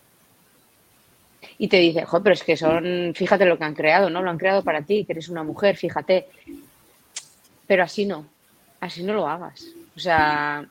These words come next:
es que me siento, yo no soy menos, puedo optar a otras cosas igual que puede optar un hombre. No me lo maquilles y no me lo...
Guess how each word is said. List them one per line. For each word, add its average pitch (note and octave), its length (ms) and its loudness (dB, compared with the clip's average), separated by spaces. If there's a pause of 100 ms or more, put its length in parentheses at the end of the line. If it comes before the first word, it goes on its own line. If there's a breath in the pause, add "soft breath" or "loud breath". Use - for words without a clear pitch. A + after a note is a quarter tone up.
(140)
es E3 140 -10
que G3 80 -6
me F#3 100 -8
siento, F3 560 -2
yo F3 160 -2
no G#3 80 -2
soy G#3+ 200 -2
menos, E3+ 360 -2
puedo G3 440 2
optar G3 480 -2
a F3 120 -2
otras F3+ 300 -8
cosas G3 400 -10
igual D#3+ 200 -2
que F#3+ 120 -6
puede F3 260 -4
optar D#3 300 -8
un D3 160 -12
hombre. E3+ 280 -14 (1160)
No F3+ 220 0
me G3+ 100 2
lo G3 140 4
maquilles E3 640 -2
y F3 140 -8
no E3 120 -4
me E3+ 140 0
lo... D#3 800 4